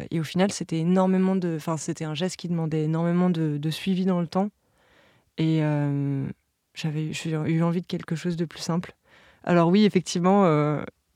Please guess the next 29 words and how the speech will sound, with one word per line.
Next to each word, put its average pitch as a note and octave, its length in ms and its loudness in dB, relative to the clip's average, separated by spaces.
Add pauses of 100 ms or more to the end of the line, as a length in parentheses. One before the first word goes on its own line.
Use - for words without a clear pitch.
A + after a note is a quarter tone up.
(340)
hâte F#3+ 140 4
de F3 100 4
découvrir. F3 460 2
Il G3 60 4
y F3+ 40 8
a D#3+ 40 6
des D#3 120 2
grands, F3 520 2
grands G3 240 0
espaces F#3 340 2
blancs G3 200 4
dans F3+ 100 4
l'affiche, D#3+ 320 0
donc D3 240 -6
hâte F3+ 160 2
de E3+ 100 0
découvrir, E3+ 580 -2
euh, D3 260 -4 (380)
ce - 100 -16
qui E3+ 120 -4
pourrait, E3 320 -2
euh, D3 240 -2 (140)
ressortir F3 680 0
et D3 240 -4
si - 220 -10
les D#3 100 0
gens D#3+ 140 -2
réagissent D#3 380 -2
dessus, D3+ 320 -8